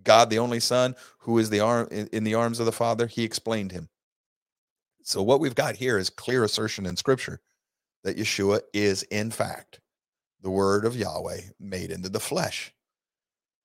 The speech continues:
<laughs> Revelation nineteen, verses eleven through thirteen, the coming of Christ. "And I saw heaven opened, and behold, a white horse, and he who sat on it is called Faithful and True,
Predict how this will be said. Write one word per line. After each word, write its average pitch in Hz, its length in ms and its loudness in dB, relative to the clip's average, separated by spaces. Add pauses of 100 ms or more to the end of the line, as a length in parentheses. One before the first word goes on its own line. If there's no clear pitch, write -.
(500)
<laughs> 107 160 -4 (520)
Revelation 113 600 6
nineteen, 104 520 -4
verses 95 320 -4
eleven 87 260 -4
through 95 140 -8
thirteen, 95 640 -4
the 95 80 -12
coming 95 280 -4
of 90 120 -8
Christ. - 480 0 (640)
"And 95 100 -2
I 107 80 4
saw 131 300 2
heaven 127 300 -2
opened, 95 340 -2
and 92 100 -4
behold, 98 460 -4
a 92 40 -4
white 110 280 -2
horse, 104 440 0
and - 120 -12
he 107 180 -6
who 120 160 -4
sat - 300 0
on 101 180 0
it 95 140 -4
is 90 100 -4
called 107 300 -2
Faithful 117 420 -4
and 117 80 -2
True, - 300 -10